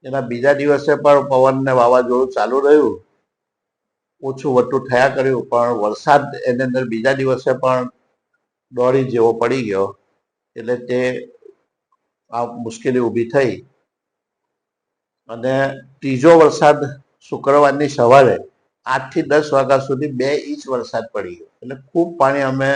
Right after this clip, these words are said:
અમારા સોલ્ટ વર્ક્સોમાં ભેગું થઈ ગયું. એટલે અમારો બધો જે ક્રોપ હતો તે અને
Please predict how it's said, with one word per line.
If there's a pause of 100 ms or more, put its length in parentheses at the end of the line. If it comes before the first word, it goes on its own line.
(600)
અમારા
સોલ્ટ
વર્ક્સોમાં
ભેગું
થઈ
ગયું. (680)
એટલે (720)
અમારો
બધો
જે
ક્રોપ
હતો
તે (120)
અને